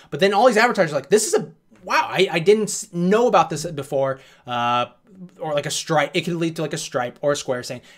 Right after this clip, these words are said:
"This is great for," we, you know, sp-, think of Square, and they have, what, thirty million, uh, users on Cash App,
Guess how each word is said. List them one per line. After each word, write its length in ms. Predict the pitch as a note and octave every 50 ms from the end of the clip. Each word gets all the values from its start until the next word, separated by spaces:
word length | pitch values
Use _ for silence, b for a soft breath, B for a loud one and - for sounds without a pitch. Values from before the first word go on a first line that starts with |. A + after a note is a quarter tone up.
| b b
"This 140 | D3+ D#3
is 100 | F3 D#3+
great 680 | C3 - D3 C3 C3 C3 C#3+ F3 F#3 G#3+ A3 - - - _ _ _ _
for," 240 | _ - D#3 - _ _
we, 320 | E3+ C#3+ E3 G3 C4 - - -
you 120 | D#3 C#3+
know, 60 | C3 -
sp-, 280 | - - - A3 A#3 -
think 160 | - B3 A3
of 60 | G3
Square, 340 | - - - D#3 C#3+ B2+ C3
and 100 | C#3 C#3
they 40 | C3
have, 140 | C3 C3 -
what, 200 | C#3 A#2 - -
thirty 360 | - - F#3+ F#3+ F#3+ G3+ G3+
million, 540 | G3 F#3 F#3 F#3 F#3+ F#3+ F#3+ F#3+ F#3+ F#3 F#3 B B B B B
uh, 300 | C3 B2+ B2 B2 A#2+ B2
users 440 | B2 C#3+ F3+ G3+ F#3+ G3+ A3 G#3 -
on 500 | - - D3+ D3 C#3+ C#3+ C#3+ C#3 C#3+ C3+ _ _ _ _ _ _ _ _ _ _ _ _ _ _ _ - - _ _ _ _ _ _ _ _ _ _
Cash 300 | - - F#3+ G3+ G#3 -
App, 260 | B3+ A#3+ B3+ C#4 C4+